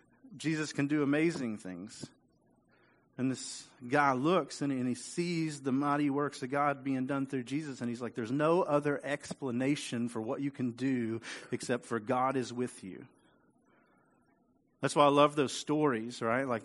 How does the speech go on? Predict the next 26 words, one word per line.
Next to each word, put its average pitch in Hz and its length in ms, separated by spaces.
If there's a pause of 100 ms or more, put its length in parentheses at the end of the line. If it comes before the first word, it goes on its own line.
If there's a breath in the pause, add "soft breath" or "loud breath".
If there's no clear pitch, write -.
(100)
like 113 220
God's 131 300
doing 127 280
something 127 320
in 123 120
our 110 100
life 147 320
because 117 260
you 139 60
can 113 160
see 156 380
in 127 80
those 117 160
stories, 143 520
like, 117 140
there 127 140
has 160 320
to 185 100
be 175 140
something 147 580
that 123 100
is 123 120
happening 143 560
in 117 100
this 123 220
moment. 139 500